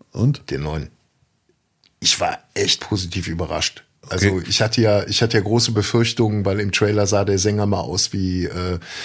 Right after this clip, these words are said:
Speaker 2: der Schauspieler, der Elvis gespielt hat, sah aus wie Felicitas Woll.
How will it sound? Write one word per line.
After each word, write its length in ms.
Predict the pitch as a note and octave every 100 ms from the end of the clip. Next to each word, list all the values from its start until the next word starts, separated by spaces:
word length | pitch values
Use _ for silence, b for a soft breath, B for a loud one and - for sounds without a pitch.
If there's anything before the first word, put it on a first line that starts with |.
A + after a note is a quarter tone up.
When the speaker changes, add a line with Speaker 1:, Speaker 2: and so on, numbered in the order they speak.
| B B B B
Speaker 2:
der 80 | G2
Schauspieler, 500 | - G2+ - A2 G2
der 120 | F2+
Elvis 260 | F#2+ G#2 -
gespielt 360 | G2 - G2+
hat, 120 | F#2+ F2
sah 80 | D#2+
aus 240 | D#2+ -
wie 100 | G2+
Felicitas 720 | F2 G#2 A2+ A2+ A2+ G#2 -
Woll. 320 | F#2+ G2+ C3+